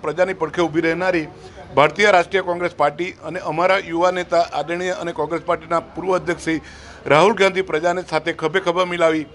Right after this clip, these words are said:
સરાહનીય કાર્ય કરે છે અને સરકારને વારંવાર ચેતવણી આપે કે પ્રજા મુશ્કેલીમાં છે અને આર્થિક મદદ કરવા અપીલ છે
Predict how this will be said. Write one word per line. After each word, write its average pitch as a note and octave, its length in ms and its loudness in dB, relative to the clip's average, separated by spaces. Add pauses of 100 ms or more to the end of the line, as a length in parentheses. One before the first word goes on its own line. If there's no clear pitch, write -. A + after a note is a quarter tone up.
(360)
સરાહનીય G3+ 500 4
કાર્ય F3 280 0
કરે D3 260 0
છે G#2+ 160 -10 (1200)
અને E3 160 -2
સરકારને F#3 460 0
વારંવાર F#3+ 420 2
ચેતવણી F#3 380 -6
આપે F3 240 0
કે F3+ 120 -8
પ્રજા D#3 300 -2
મુશ્કેલીમાં F#3+ 500 -4
છે G3 180 -2 (380)
અને F3 140 -6
આર્થિક E3+ 380 0
મદદ F3 200 -8
કરવા F#3 300 -6
અપીલ E3+ 360 -6
છે G2+ 200 -6